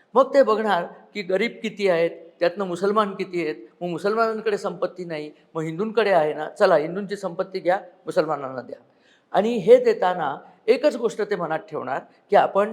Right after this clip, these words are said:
अल्पसंख्य मुस्लिम समाजाचं कल्याण करतोय की नाही. आता इथे राहुल गांधींच्या कुठल्याही वक्तव्याकडे खरं म्हणजे लक्ष द्यायचं कारण नसतं,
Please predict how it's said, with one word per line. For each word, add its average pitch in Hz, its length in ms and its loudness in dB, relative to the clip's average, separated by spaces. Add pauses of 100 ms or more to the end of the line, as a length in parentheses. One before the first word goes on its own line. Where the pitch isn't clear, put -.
(140)
अल्पसंख्य 170 680 -4
मुस्लिम 175 460 -12
समाजाचं 151 460 -8
कल्याण 127 360 -6 (240)
करतोय 120 300 -6
की - 180 -20
नाही. 92 180 -20 (400)
आता 269 160 8
इथे 254 640 2 (300)
राहुल 196 280 4
गांधींच्या 233 540 0
कुठल्याही 220 440 -2
वक्तव्याकडे 196 680 -2
खरं 170 200 -6
म्हणजे 175 240 -6
लक्ष 135 200 -6
द्यायचं 156 260 -4
कारण 135 280 -2
नसतं, 131 420 -12